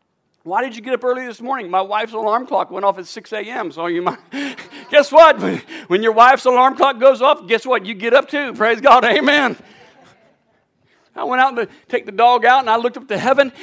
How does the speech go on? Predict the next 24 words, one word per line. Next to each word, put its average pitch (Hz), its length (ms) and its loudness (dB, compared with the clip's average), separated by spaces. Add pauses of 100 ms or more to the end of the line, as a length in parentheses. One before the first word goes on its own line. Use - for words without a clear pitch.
(140)
and 190 80 -10
I 190 40 -10
was 165 120 -16
like, 143 160 -20
"Man, 165 340 -18 (260)
golly, 139 540 -20
God, 131 240 -20
you 165 80 -20
gotta 156 240 -18
change 160 340 -16
me. 113 120 -20
I, 160 180 -16 (720)
man, 185 260 -14
I 143 60 -20
was - 140 -20
so - 120 -20
weak 190 300 -16
in - 100 -14
my - 80 -10
flesh - 380 -12
at - 80 -20
times. 165 340 -14
I 165 60 -16
just 170 320 -18